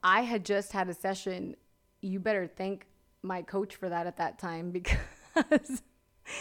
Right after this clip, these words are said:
I had already deleted his number in my head. Like, "This is not the kind of person I wanna be with. I wanna be with somebody supportive and understanding and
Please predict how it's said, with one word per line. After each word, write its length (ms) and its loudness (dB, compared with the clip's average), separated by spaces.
I 200 12
had 260 8
already 380 6
deleted 480 4
his 160 0
number 420 6
in 220 4
my 160 4
head. 360 6
Like, 220 0
"This 160 0
is 160 -4
not 280 6
the 60 2
kind 220 2
of 60 -4
person 320 2
I 80 2
wanna 180 2
be 220 2
with. 400 4
I 80 4
wanna 220 0
be 120 0
with 140 -4
somebody 240 -2
supportive 680 6
and 100 -2
understanding 960 0
and 400 2